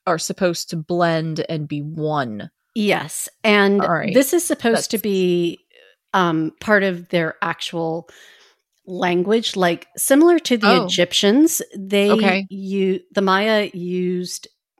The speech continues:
Speaker 2: at one point in their history, um, sort of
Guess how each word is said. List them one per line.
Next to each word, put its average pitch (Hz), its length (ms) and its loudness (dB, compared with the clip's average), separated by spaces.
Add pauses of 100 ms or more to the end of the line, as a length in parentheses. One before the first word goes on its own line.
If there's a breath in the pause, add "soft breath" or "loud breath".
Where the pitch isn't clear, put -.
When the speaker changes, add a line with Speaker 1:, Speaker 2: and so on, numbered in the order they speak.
(160)
Speaker 2:
at 196 240 0
one 214 240 -2
point - 320 -6
in 170 100 -2
their 165 140 -8
history, - 580 -12 (680 soft breath)
um, 165 560 -2 (340)
sort 214 320 -2
of 185 400 0